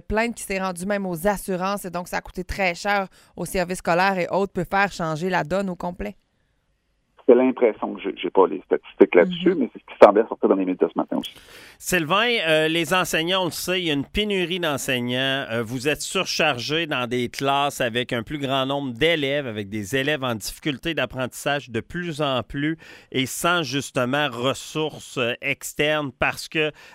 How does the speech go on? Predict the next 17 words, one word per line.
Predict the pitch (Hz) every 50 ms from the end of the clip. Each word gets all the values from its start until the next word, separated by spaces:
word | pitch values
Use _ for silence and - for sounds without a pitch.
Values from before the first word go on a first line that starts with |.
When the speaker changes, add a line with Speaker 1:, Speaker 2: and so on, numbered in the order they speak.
| - -
Speaker 3:
avec | - 175 185 165 190 160 -
les | 165 151
coupures | - - 147 123 - 156 160 160
qu'il | 151 - 151 135 120
y | 120 123
a |
eu, | 123 135 147 151
il | 139
y | 131
a | 117
plusieurs | - - 127 117 - 127 135 139 135
techniciens | - - 151 123 - 139 127 - - 151 147
en | 139
éducation | 127 110 - - 131 113 - - 135 123
spécialisée | - - 123 104 - 117 117 110 101 95 104 127 135
qui | 117 - -
ont | 117